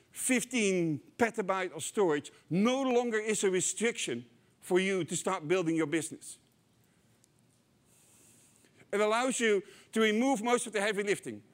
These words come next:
No longer focus on the things that everybody else has to do. Yeah? And especially if you ever run an online business,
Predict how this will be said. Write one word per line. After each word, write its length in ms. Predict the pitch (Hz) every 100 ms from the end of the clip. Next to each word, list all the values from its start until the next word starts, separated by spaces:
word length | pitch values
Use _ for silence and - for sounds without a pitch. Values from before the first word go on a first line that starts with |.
| _ _
No 220 | 160 214 240
longer 260 | 247 240 226
focus 480 | - 226 196 202 202
on 160 | 180
the 120 | 196
things 300 | 185 190 175
that 180 | - 156 -
everybody 540 | 226 226 226 196 196 202
else 240 | 202 151
has 180 | 202 -
to 60 | 165
do. 220 | 151 107 - _ _ _ _ _ _
Yeah? 240 | 165 180 202 - _ -
And 140 | 190
especially 520 | 185 - 294 269 220 196
if 120 | 202
you 60 |
ever 180 | 165 170
run 200 | 175 202
an 80 | 185
online 460 | 196 247 220 214 190
business, 600 | 269 - 147 - -